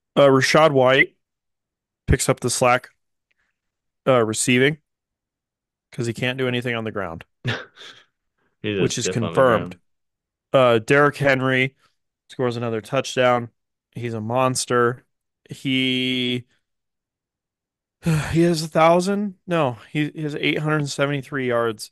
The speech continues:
Speaker 1: in seven games
Speaker 2: Dude, but,
Speaker 1: on the
Speaker 2: like,
Speaker 1: ground.
Speaker 2: he had, like, twenty-five yards at halftime and then ripped off, like, a seventy-yard run <laughs> in the third quarter.
Speaker 1: I saw this video of him running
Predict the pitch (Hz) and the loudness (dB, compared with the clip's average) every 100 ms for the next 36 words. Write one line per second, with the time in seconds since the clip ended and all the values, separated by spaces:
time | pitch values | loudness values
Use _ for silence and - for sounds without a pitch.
0 | _ 120 113 107 - 110 110 101 92 95 | _ -12 -10 -10 -6 -4 -4 -6 -6 -8
1 | - _ _ _ _ _ _ _ _ 117 | -14 _ _ _ _ _ _ _ _ -2
2 | 110 104 104 _ 120 - - 131 113 113 | -2 -4 -14 _ -18 -16 -4 -2 0 0
3 | 101 95 87 - _ _ _ - 139 143 | 2 0 0 -4 _ _ _ -4 -2 0
4 | 120 - _ 104 101 104 101 92 85 82 | -2 -4 _ -8 -6 -4 -2 -2 -2 -4
5 | 87 87 87 80 78 - 90 95 92 85 | -4 -6 -8 -6 -8 -6 -8 -6 -6 -8
6 | 82 85 87 85 87 78 - 87 82 82 | -6 -8 -6 -6 -6 -6 -8 -8 -6 -6
7 | 80 80 80 80 80 90 - _ _ _ | -6 -8 -12 -16 -14 -14 -16 _ _ _
8 | _ _ _ _ _ _ 101 92 90 90 | _ _ _ _ _ _ -8 -6 -4 -6
9 | 85 87 85 85 92 - _ _ _ _ | -6 -4 -4 -4 -8 -14 _ _ _ _
10 | _ _ 123 - 139 127 117 117 123 120 | _ _ -4 2 4 4 2 2 4 4
11 | 117 120 117 113 110 113 113 110 107 | 4 2 0 0 0 0 0 -4 -8